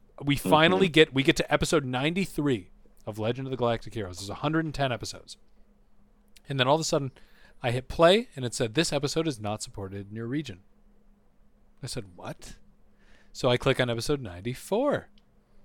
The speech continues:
Speaker 1: "This episode's not supported in your region." I'm like, Okay, I'm gonna watch episode five because I know I watched five.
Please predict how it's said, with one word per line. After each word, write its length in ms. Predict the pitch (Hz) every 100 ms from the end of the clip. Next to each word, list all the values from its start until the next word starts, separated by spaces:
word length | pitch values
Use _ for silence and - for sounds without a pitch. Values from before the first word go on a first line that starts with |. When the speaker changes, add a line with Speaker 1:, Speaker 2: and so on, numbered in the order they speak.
| -
Speaker 1:
"This 200 | 185 196
episode's 440 | 120 123 165 143
not 180 | 104 92
supported 320 | - - 113 123
in 80 |
your 80 | 143
region." 320 | 160 214 113 95
I'm 60 | 123
like, 120 | 160
Okay, 300 | 208 - 131
I'm 120 | 113
gonna 120 | 180 185
watch 220 | 156 -
episode 400 | 127 123 - 101
five 640 | - - 120 101 - - -
because 180 | 117 123
I 100 | 165
know 280 | 151 220 208
I 120 | 113
watched 360 | 110 113 -
five. 500 | - 160 147 135 180